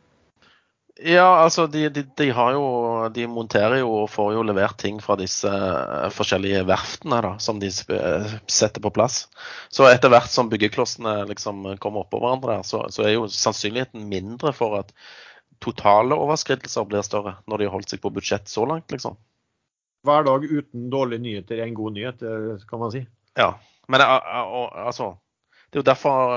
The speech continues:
Speaker 1: eh, kursen på den aksjen har blitt holdt nede på grunn av frykt for at, eh, det kommer kostnadsoverskridelser, og da må de kanskje hente mer penger.
Speaker 2: Men du, Sven, jeg mener at du hadde sagt et eller annet om at,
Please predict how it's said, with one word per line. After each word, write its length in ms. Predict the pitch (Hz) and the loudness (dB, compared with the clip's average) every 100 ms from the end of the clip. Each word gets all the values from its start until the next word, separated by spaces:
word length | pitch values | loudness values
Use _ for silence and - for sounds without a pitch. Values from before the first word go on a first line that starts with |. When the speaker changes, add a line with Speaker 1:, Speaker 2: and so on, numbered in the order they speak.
| 120 | -4
Speaker 1:
eh, 260 | - 64 110 | -6 -8 -8
kursen 320 | 123 - 131 | -10 -12 -12
på 80 | 117 | -4
den 220 | 107 107 | -2 -2
aksjen 400 | 107 104 - 113 98 | -4 -6 -8 -12 -8
har 200 | 98 98 | -8 -6
blitt 240 | 98 - | -10 -10
holdt 220 | - 98 - | -12 -10 -8
nede 220 | 101 110 | -6 -6
på 140 | 113 - | -6 -12
grunn 140 | 95 | -10
av 200 | 92 90 _ _ - | -8 -10 _ _ -6
frykt 400 | - 165 - - | -4 -4 -8 -4
for 240 | 123 110 104 | 0 2 2
at, 240 | 92 - 101 | 0 -2 -2
eh, 140 | 92 90 | -2 -8
det 100 | 107 101 | -8 -8
kommer 180 | 98 | -8
kostnadsoverskridelser, 960 | 95 92 110 110 - 127 127 117 104 101 | -10 -10 -8 -6 -6 -4 -4 -4 -6 -4
og 80 | 98 | -6
da 80 | 98 - - - - | -8 -12 -20 -18 -18
må 120 | - 107 | -4 -2
de 40 | |
kanskje 220 | 104 - | 0 -2
hente 200 | 92 92 | -6 -6
mer 100 | 95 90 | -6 -4
penger. 280 | 90 92 - _ _ _ _ _ _ _ _ _ _ _ _ _ _ | -6 -8 -16 _ _ _ _ _ _ _ _ _ _ _ _ _ _
Speaker 2:
Men 80 | 196 | -2
du, 60 | 208 | 0
Sven, 240 | 233 220 | 0 0
jeg 180 | 208 214 | 0 -2
mener 260 | 220 214 196 | 0 0 0
at 60 | 185 | 2
du 60 | |
hadde 160 | 196 175 | 2 2
sagt 240 | 202 - | -2 -2
et 80 | 208 | -4
eller 160 | - 185 | 0 0
annet 160 | 180 | 2
om 80 | 151 | 2
at, 220 | 147 - | 2 0